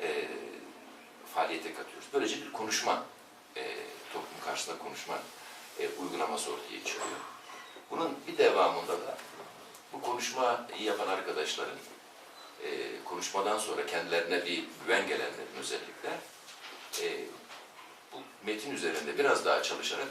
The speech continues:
bunu yayınlamalarını hedefliyoruz. Ama bu konuda çok mesafe alamadık. Yani evvela kendimiz, e, bir internette bir dergi vesaire gibi bir şey çıkaralım, orada yayınlayalım falan dendi ama, e,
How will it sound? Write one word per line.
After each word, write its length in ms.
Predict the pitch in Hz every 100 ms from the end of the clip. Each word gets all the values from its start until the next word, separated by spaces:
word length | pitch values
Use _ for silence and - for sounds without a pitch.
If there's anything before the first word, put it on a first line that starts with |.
| -
bunu 120 | 110
yayınlamalarını 840 | 113 98 98 98 98 98 104 110 - -
hedefliyoruz. 560 | 87 - - - - - - - - - - - - - - -
Ama 300 | 113 117 117 - - - -
bu 60 |
konuda 280 | 110 107 110
çok 220 | 120 123
mesafe 340 | - - - 139
alamadık. 460 | 135 - - - - -
Yani 220 | - 92
evvela 540 | 85 85 - 85 - - - - - - - -
kendimiz, 640 | 90 92 104 - - - -
e, 60 | - - - - - - -
bir 320 | - - - -
internette 440 | - - - -
bir 420 | - - - 82
dergi 260 | 78 76 -
vesaire 420 | 78 - 78 80
gibi 140 | - - -
bir 60 |
şey 280 | - - - - - - - -
çıkaralım, 380 | - - - - -
orada 180 | - 85
yayınlayalım 520 | 82 80 80 - - -
falan 220 | 113 -
dendi 280 | 113 110 -
ama, 200 | - - - - - - - - -
e, 240 | - -